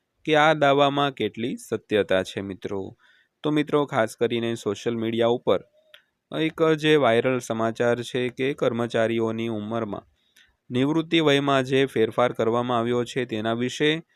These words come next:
તો ખરેખર આ કેટલું અંશે સાચું છે તેની આજના વીડિયોમાં આપણે વાત કરશું, એટલે વીડિયો તમે અંત સુધી જોઈ લેજો મિત્રો.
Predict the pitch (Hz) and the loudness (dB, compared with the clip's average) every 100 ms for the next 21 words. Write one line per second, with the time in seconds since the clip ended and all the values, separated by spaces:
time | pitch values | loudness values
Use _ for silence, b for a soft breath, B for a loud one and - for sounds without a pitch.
0 | _ _ _ - 170 160 151 147 156 151 | _ _ _ -6 -2 0 2 2 4 2
1 | 143 127 127 131 127 127 - 139 - 110 | 2 -6 -4 -4 -2 -4 -2 -4 -2 -4
2 | 104 127 127 131 120 104 104 110 117 117 | -4 -4 -4 -4 -4 -4 -2 -2 -2 -2
3 | 113 120 120 123 139 127 120 - 143 - | 0 0 2 0 0 0 0 -2 -6 -4
4 | 156 170 b b b - 143 175 175 156 | -6 -6 b b b -12 -4 2 4 4
5 | 143 143 143 147 123 117 123 113 104 107 | 4 2 2 -2 -2 -2 -4 -4 -6 -8
6 | 180 - 127 110 101 101 101 98 95 98 | -10 -6 -4 -2 -4 -4 -6 -6 -6 -4
7 | 95 95 | -4 -6